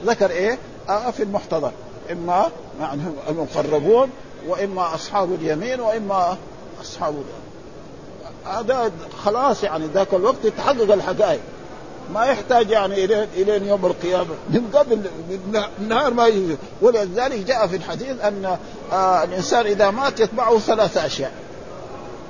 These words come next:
ها؟ يعني عمله وأهله وماله.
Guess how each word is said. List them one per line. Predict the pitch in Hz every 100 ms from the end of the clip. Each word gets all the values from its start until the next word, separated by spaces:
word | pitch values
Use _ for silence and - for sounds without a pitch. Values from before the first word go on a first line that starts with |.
| - -
ها؟ | 139 202 262 - - - -
يعني | 143 139 160 214 - - -
عمله | 220 233 208 202 285 277 - - - -
وأهله | 165 185 247 208 185
وماله. | 294 285 262 277 262 226 156